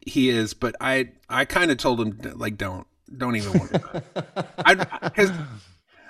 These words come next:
Speaker 1: I don't have a lot of money, but I'd rather have the money available to, like, I don't
Speaker 2: Sure.
Speaker 1: know, start a
Speaker 2: Do
Speaker 1: taco
Speaker 2: something with.
Speaker 1: stand or something.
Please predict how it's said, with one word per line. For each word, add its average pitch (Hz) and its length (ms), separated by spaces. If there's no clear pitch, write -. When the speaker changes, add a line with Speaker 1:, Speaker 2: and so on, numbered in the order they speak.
Speaker 1:
I 196 60
don't 254 160
have 247 100
a 202 40
lot 190 240
of 208 60
money, 180 160
but 175 180
I'd 180 100
rather 202 240
have 208 160
the 175 80
money 170 300
available 139 540
to, - 120
like, 117 540
I 117 120
don't 160 160
Speaker 2:
Sure. 110 100
Speaker 1:
know, 123 240
start 135 340
a 120 60
Speaker 2:
Do 143 120
Speaker 1:
taco 196 120
Speaker 2:
something 117 300
with. 98 180
Speaker 1:
stand 92 380
or 95 120
something. 98 480